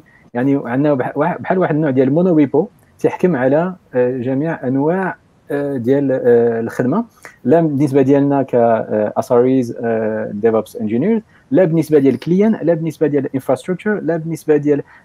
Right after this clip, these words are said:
آه، ماركتينغ او سيلز الى اخره. اي حاجه <laughs> دابا داخله ككود،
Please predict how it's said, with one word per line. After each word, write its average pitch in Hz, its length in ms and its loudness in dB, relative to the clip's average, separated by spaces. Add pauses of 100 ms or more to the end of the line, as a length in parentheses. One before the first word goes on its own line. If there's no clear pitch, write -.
آه، 123 240 2
ماركتينغ 151 680 -2
او 131 380 4
سيلز 160 500 2
الى 131 120 0
اخره. 117 340 -4 (480)
اي 170 160 4
حاجه 170 440 2 (220)
<laughs> - 260 -20
دابا 151 340 2 (180)
داخله 143 320 0
ككود، 135 480 0